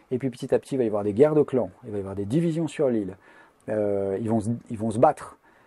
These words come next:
Euh, ils vont se, donc ils vont se battre, ils vont mettre le feu aux cultures les uns les autres. La destruction des arbres et tout ça, c'est pas les,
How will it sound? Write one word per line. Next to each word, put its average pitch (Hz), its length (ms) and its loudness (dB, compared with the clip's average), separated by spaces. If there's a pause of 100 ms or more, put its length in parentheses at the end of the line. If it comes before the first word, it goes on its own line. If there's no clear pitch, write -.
(200)
Euh, 101 500 2
ils 117 160 0
vont 135 220 2
se, 110 520 4
donc 113 180 -4
ils 107 40 -8
vont 104 120 -4
se 101 80 -4
battre, 143 280 4
ils 123 60 -4
vont 117 80 2
mettre 127 180 4
le 131 120 4
feu - 180 -2
aux 147 100 4
cultures 135 360 0
les 135 160 4
uns 139 80 4
les 135 160 6
autres. 127 240 2
La 123 40 4
destruction 139 540 -2
des 117 220 2
arbres 110 260 2
et 101 40 -4
tout 123 120 -10
ça, 135 80 -8
c'est 110 180 -12
pas 107 160 -2
les, 95 280 -6